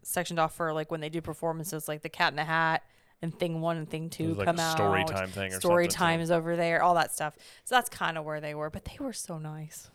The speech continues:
Speaker 2: They were. They were, yeah.
Speaker 1: They were so nice. Well, um,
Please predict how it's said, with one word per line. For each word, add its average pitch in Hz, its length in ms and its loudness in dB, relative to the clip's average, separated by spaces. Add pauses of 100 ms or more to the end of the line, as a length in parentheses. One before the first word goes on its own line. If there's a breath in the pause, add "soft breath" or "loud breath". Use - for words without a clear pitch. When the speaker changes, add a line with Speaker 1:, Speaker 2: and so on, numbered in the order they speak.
Speaker 2:
They 131 140 6
were. 180 220 4
They 113 120 -2
were, - 140 -8
yeah. 139 180 -4 (200)
Speaker 1:
They 190 100 -4
were 170 140 -4
so 160 200 -10
nice. 160 360 -10 (380 loud breath)
Well, 196 240 4
um, 180 580 4